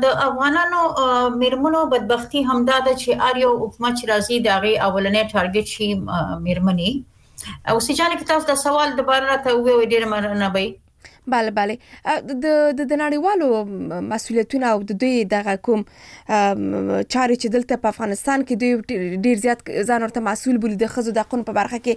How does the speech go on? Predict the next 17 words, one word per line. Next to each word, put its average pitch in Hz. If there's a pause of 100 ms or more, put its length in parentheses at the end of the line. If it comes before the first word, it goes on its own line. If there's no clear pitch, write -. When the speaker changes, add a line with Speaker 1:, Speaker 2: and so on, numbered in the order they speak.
(440)
Speaker 2:
رښتیا 440
هم 370
خپل 392
مسؤلیت 349
یې 370
سرته 370
رسولی 370
دی 311
که 330
نه؟ 349
په 311
دغه 285
برخه 311
کې 269 (240)
یوازې 269 (120)
د 226
دوی 269